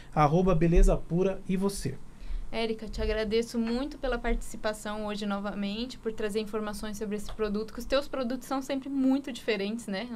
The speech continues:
Speaker 2: Nunca tem nada igual no
Speaker 1: <laughs>
Speaker 2: mercado. Parabéns, novamente. E a gente espera por você, nosso querido ouvinte,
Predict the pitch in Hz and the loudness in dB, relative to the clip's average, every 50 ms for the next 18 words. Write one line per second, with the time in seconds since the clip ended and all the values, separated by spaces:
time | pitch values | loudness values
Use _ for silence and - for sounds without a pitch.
0 | 220 208 - 233 233 233 - 330 - - 302 262 254 233 233 247 247 262 208 220 | -10 -6 -2 -2 -2 0 0 -2 0 2 0 2 4 2 2 2 2 2 4 6
1 | 220 226 233 240 226 220 214 214 190 170 190 185 208 208 262 269 - - - - | 6 6 6 4 0 -2 -4 -6 -6 -6 -4 -4 -4 -6 -8 -10 -10 -14 -16 -18
2 | - - - - - - - - - - - - - 214 220 220 208 202 208 202 | -18 -18 -18 -18 -18 -18 -18 -18 -18 -18 -12 -6 -2 0 2 2 2 2 0 -2
3 | 202 208 262 269 - - 220 202 196 202 202 202 196 190 190 220 240 - - - | -2 -4 -6 -8 -8 -8 -8 -6 -6 -6 -6 -6 -6 -6 -6 -6 -8 -10 -14 -18
4 | - - - - - - - - - - - - - - - 240 240 240 247 240 | -20 -20 -20 -20 -20 -18 -20 -20 -20 -20 -20 -20 -14 -4 0 2 4 4 4 2
5 | 240 233 - - - - - - - 247 240 262 277 285 - 302 294 - - 269 | 0 0 -2 -6 -10 -12 -8 -6 -4 0 0 0 0 0 -2 -6 -4 -2 0 0
6 | 262 247 254 254 254 240 233 233 233 233 - - 262 277 285 294 285 254 226 208 | 0 0 -2 -4 -6 -6 -4 -4 -6 -4 0 2 4 6 6 6 4 2 0 -2
7 | 214 214 214 - - - 214 220 208 208 208 202 196 233 254 269 247 - - - | -4 -4 -4 -4 -4 -4 -2 -2 -2 -2 -2 -2 -2 -2 0 -2 -2 -4 -8 -12
8 | - | -12